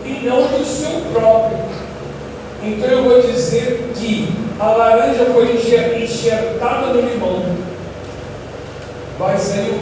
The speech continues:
quê? E vice-versa. Mas não é enxerto só de limão, tem tantos enxertos. A verdade é que todo enxerto deixa a vida própria para viver a vida,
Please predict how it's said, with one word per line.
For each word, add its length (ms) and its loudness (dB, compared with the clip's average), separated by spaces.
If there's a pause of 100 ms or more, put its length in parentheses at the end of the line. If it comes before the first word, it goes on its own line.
quê? 340 -4 (1700)
E 40 -6
vice-versa. 1000 2 (1200)
Mas 120 0
não 60 -2
é 60 0
enxerto 420 4
só 100 4
de 180 2
limão, 320 -2
tem 260 -6
tantos 320 -6
enxertos. 460 -6 (1600)
A 100 4
verdade 440 4
é 100 -2
que 200 -2
todo 360 0
enxerto 640 -2 (560)
deixa 340 0
a 120 4
vida 260 0 (220)
própria 560 4 (600)
para 200 2
viver 300 2
a 120 6
vida, 580 2